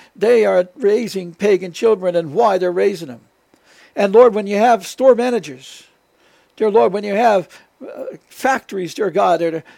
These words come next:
uh, building all these weapons and building, dear Lord, everything that you told them not to do, don't kill one another, all these kind of things.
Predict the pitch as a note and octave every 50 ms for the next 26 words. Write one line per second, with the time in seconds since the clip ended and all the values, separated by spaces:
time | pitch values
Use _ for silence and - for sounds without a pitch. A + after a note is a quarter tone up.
0 | _ _ _ - - - D3+ B2 C#3 F#3+ C4 C#4 B3+ G#3+ G3 F#3 F#3+ G3 F#3+ F3+
1 | F3 E3 C#3+ D3+ F3 B3 C4 - G3+ F3 D#3 C#3+ D#3 F3+ E3+ C#3+ D#3+ A#3 D4 D4
2 | B3+ A#3+ G#3 F3 E3 G3 G3 F#3+ E3+ F#3+ F#3+ F#3 F#3+ A3 A#3 A#3 - - A#3+ G#3+
3 | G#3 G3 - A3 F#3 - G#3+ A3+ G3+ F3+ F#3 G3+ F#3+ - F3+ D#3 F3 G3+ E3 F3
4 | F#3 F#3 E3+ - G3+ F#3 F3 F3+ F3+ F3 E3+ E3 E3+ D#3+ F#3 F#3+ - _ _ _
5 | _ _ _ _ _ _ _ _ _ _ _ _ _ _ - - G3 G3 F3 E3+
6 | E3 - - F3 E3+ D3+ D3 - E3 C#3 C3+ C3+ C#3+ _ _ _ _